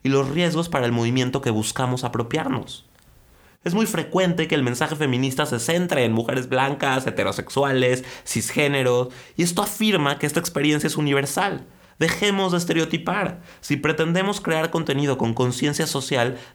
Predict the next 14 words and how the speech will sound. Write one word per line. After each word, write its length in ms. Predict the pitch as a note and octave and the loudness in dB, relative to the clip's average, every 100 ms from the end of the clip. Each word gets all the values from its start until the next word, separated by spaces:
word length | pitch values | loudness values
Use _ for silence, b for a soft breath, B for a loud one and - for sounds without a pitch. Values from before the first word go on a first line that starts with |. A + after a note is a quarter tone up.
| B2+ | 2
debemos 320 | C3+ D#3 E3+ | 2 4 2
reconocer 680 | C#3+ - C3 B2+ B2+ D3+ D3 | 0 0 0 0 0 0 0
y 60 | |
trabajar 440 | - A#2 A2+ C3+ C3 | 0 0 0 -2 0
continuamente 920 | B2 A#2 D3+ D#3+ E3+ D#3+ A#2+ A2+ A#2 B B | -2 0 0 2 2 2 0 -2 -4 B B
para 220 | - B2+ | -2 0
superar 500 | B2+ C3 C3 C3+ C#3 C3+ B B | 0 0 0 0 0 -4 B B
nuestros 400 | C3 C3 C3 C3+ | 0 0 0 -2
propios 480 | - D3+ D3 C#3 C3+ | 0 -2 0 -2 -2
prejuicios 680 | - C3 - D3 - B2 - | 0 0 0 -2 0 -2 -2
y 140 | B2 B2+ | -2 0
áreas 340 | B2 C3 B2 | 2 2 2
de 80 | A#2+ | 0
privilegio. 680 | B2 A#2 A#2 C3 - A2+ - | 0 2 2 0 -2 -6 -10